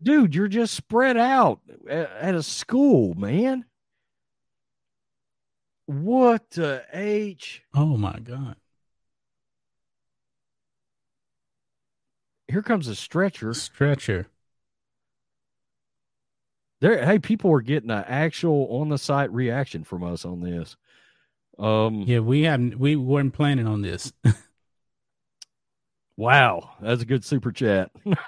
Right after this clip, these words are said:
Speaker 1: <laughs> Holy crap. Wow. Is somebody recording this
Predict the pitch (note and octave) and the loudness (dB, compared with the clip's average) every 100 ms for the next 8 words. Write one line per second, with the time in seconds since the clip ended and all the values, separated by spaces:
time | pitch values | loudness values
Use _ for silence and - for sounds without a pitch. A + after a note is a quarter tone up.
0 | A3+ - - F3+ G#3+ G3+ G3 - - - | -2 -2 -8 -10 -8 -6 -8 -12 -20 -20
1 | - _ _ _ F3 F3+ D3 A#2 G2+ F2 | -20 _ _ _ -4 0 2 2 -2 -4
2 | D#2+ - - - G#3 D#3 F2 - _ _ | -8 -14 -8 -4 -2 -2 -4 -8 _ _
3 | _ _ _ _ _ _ _ _ _ _ | _ _ _ _ _ _ _ _ _ _
4 | _ _ _ _ _ _ _ _ _ _ | _ _ _ _ _ _ _ _ _ _
5 | _ _ _ _ _ _ _ _ _ _ | _ _ _ _ _ _ _ _ _ _
6 | _ _ _ _ _ _ _ _ _ _ | _ _ _ _ _ _ _ _ _ _
7 | _ _ _ _ A2 A2+ G#2+ G2+ F#2+ F#2+ | _ _ _ _ -2 2 4 4 2 -2
8 | - _ _ _ _ _ _ _ C3+ C3 | -10 _ _ _ _ _ _ _ -4 2
9 | - A#3 C4+ F#3+ C3+ - G3 F3+ F3+ E3+ | 4 4 6 6 4 4 4 4 0 0